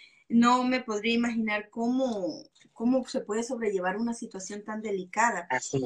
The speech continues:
Speaker 1: Pero Brenda, aparte de esto, cuéntanos un poquito sobre su, tu historia. ¿Cómo fue que, que te decidiste a hacer este libro? ¿Qué, qué fue lo que te,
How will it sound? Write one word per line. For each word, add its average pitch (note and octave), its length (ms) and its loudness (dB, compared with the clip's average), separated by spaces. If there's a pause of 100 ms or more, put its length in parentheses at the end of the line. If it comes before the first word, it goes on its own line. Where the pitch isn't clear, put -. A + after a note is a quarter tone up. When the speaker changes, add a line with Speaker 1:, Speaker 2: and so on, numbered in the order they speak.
(120)
Speaker 1:
Pero B3 240 6
Brenda, D4 460 6
aparte D#4 600 4
de B3+ 220 4
esto, C4 260 -4
cuéntanos D#4+ 480 0
un C4 140 -2
poquito D4+ 380 -6
sobre C4 260 0
su, - 160 -20 (100)
tu A#3 120 -6
historia. A3+ 560 -2
¿Cómo D4 380 2
fue D#4 220 -4
que, C4 300 4 (320)
que A#3+ 140 8
te A3 200 0
decidiste G3+ 840 0
a F#3+ 120 6
hacer G3 300 -4
este G3 280 -6
libro? F#3 420 -6
¿Qué, A#3+ 400 -8 (240)
qué C4 140 -6
fue D4 120 -8
lo C#4 160 -6
que G#3+ 160 -6
te, E3+ 480 -10